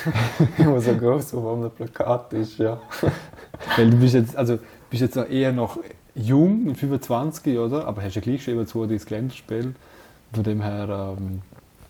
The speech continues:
Speaker 2: ja, ist, ist es die Frage so, ist es, ist es immer noch eine Überraschung, wenn man auf sowas draufkommt und hat dann, merkt dann erstmal selber, wie lange man schon bei der Nationalmannschaft ist? Oder fühlt dich jetzt für dich immer noch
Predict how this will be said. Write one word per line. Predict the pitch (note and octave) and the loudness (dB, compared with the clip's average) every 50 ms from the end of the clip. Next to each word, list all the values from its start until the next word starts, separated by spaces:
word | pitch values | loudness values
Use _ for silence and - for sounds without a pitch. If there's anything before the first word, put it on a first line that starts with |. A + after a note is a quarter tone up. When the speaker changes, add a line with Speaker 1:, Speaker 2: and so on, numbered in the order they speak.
| - - _ _ _ _ _ - - - - - _ _ - - | -20 -20 _ _ _ _ _ -12 -12 -12 -12 -14 _ _ -12 -8
Speaker 2:
ja, | - A2+ G#2 G#2 A#2 B2 - - D3 - | -6 -4 -4 -4 -6 -10 -12 -14 -8 -4
ist, | - A2+ G#2 - | -4 -4 -4 -4
ist | - - G2 A2 | -4 -4 -2 -2
es | A2 G2+ - | -2 -4 -4
die | - | -2
Frage | - A#2 G#2+ G#2+ G#2 G2 | 2 2 2 2 0 -2
so, | A2+ G#2+ G2+ - - - | -4 -6 -6 -8 -10 -8
ist | - G#2+ | -6 -4
es, | A2+ G#2 G#2 - | -4 -4 -6 -8
ist | - - - | -14 -12 -10
es | - G2+ | -6 -4
immer | B2 A#2+ A#2 | -2 -2 -2
noch | A2+ G#2+ | 0 -2
eine | G#2 G#2+ G#2 | -2 -2 -4
Überraschung, | F#2+ - F#2+ G2 A#2 B2+ - - C3+ B2+ | -4 -2 -2 0 0 -2 -4 -6 -6 -6
wenn | B2+ B2+ | -6 -6
man | B2+ C3 C3+ | -6 -6 -8
auf | - - - | -10 -10 -6
sowas | - A#2+ A#2+ A#2+ A#2 - | -4 -2 -2 -4 -6 -6
draufkommt | - B2 B2+ C3 - - - - C3 C3+ D3+ D3+ - | -4 -4 -4 -4 -4 -8 -10 -8 -6 -6 -6 -8 -8
und | - A#2+ G#2+ G#2 - | -6 -8 -8 -6 -6
hat | A#2+ A2 A2 | -6 -6 -4
dann, | A2+ A2 - - - | -6 -6 -6 -6 -6
merkt | A#2 A2+ A2 - - | -6 -6 -6 -6 -6
dann | A2+ G#2 | -6 -4
erstmal | A#2+ A2+ - - G#2 | -4 -6 -6 -6 -6
selber, | G2 A2 A2+ A#2 A#2 A2+ A2 - - - - _ - | -4 -4 -4 -2 -4 -6 -8 -10 -16 -20 -20 _ -4
wie | - | -2
lange | G2+ G#2 G2+ G#2+ B2 B2 | 0 2 2 2 2 0
man | A#2+ A2 | -2 -2
schon | - A2+ G#2+ | -4 -4 -4
bei | A2 | -4
der | G2+ G2+ | -4 -6
Nationalmannschaft | G#2 F#2 - - G#2 G2+ G2+ A2+ C3+ C#3 C3 C3 - C#3 B2+ - - - | -6 -8 -6 -6 -4 -4 -4 -4 -4 -6 -6 -6 -6 -8 -8 -10 -10 -10
ist? | C#3 D3+ D#3 - - _ _ - - - - - - - - - - _ _ _ | -10 -10 -10 -12 -18 _ _ -20 -20 -20 -20 -20 -20 -20 -20 -20 -20 _ _ _
Oder | - A2+ G2+ G#2+ G2 | -4 -2 -2 -2 0
fühlt | - A2+ G#2+ G#2+ | 2 0 0 0
dich | G#2+ F#2+ | -2 -6
jetzt | G#2+ G2+ - | -8 -8 -6
für | - G2+ | -6 -6
dich | G2 G#2 G#2 G#2 | -2 -2 -2 -2
immer | G2+ G2+ | -2 -4
noch | G2 G2+ F#2+ F2+ - - | -4 -6 -8 -8 -12 -16